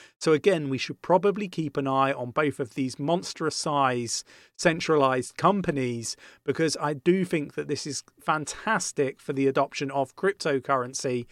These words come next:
Um, but let me know your thoughts and opinions on MasterCard and Visa battling and getting into crypto so heavily.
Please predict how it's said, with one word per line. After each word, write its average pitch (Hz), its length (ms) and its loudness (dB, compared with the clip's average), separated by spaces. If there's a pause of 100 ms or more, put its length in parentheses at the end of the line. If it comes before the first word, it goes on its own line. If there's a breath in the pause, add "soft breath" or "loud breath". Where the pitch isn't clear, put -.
(320 loud breath)
Um, 135 220 0
but 170 100 0
let 220 140 2
me 208 60 -2
know 202 80 0
your 185 300 6
thoughts 180 360 2
and 165 100 0
opinions 156 460 -2
on 147 320 0 (340 loud breath)
MasterCard 147 720 2
and 127 240 -10
Visa 147 500 0
battling 131 680 -2
and 127 180 -10
getting 143 300 0
into 131 280 -6
crypto 139 420 -2
so 127 280 0
heavily. 123 480 -2